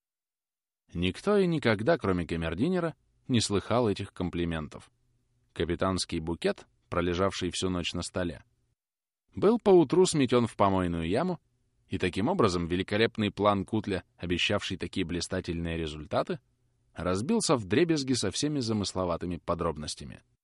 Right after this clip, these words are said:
Уже поздно ночью Вальтер воротился домой после своей продолжительной прогулки. Взволнованный впечатлениями трагической сцены, где судьба и на его долю отвела не последнюю роль,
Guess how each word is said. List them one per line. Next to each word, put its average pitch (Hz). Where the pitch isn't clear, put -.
Уже 98
поздно 123
ночью 139
Вальтер 104
воротился 98
домой 101
после 120
своей 110
продолжительной 92
прогулки. 82
Взволнованный 87
впечатлениями 92
трагической 87
сцены, 175
где 90
судьба 107
и 113
на 113
его 131
долю 107
отвела 104
не 95
последнюю 98
роль, 82